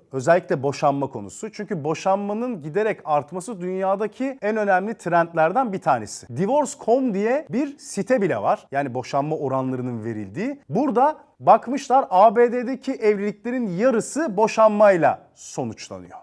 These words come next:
Şimdi tabii boşanma farklı şekillerde aslında vuku buluyor. Bir elli ila yetmiş beş yaş arasında boşanmış ama aynı evde yaşamaya devam edenler var. Bunlara gri boşanmışlar deniyor.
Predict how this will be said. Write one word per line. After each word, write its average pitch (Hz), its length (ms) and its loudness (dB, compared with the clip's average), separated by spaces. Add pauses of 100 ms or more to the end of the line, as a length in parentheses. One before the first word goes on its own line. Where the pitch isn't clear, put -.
Şimdi 262 280 -8
tabii 240 300 2
boşanma 254 800 0
farklı 226 480 2
şekillerde 147 840 2
aslında 104 600 -12 (160)
vuku 120 320 -4
buluyor. 127 460 -2
Bir 220 320 -6 (160)
elli 190 480 -2
ila 214 280 6
yetmiş 185 480 -2
beş 226 200 0
yaş 180 140 -2
arasında 190 640 -2 (160)
boşanmış 233 680 0
ama 214 260 0
aynı 240 340 0
evde 240 260 2
yaşamaya 233 600 -2
devam 220 360 2
edenler 190 500 4
var. 208 300 -2
Bunlara 226 340 -4
gri 208 560 -2
boşanmışlar 110 760 -4
deniyor. 110 360 -4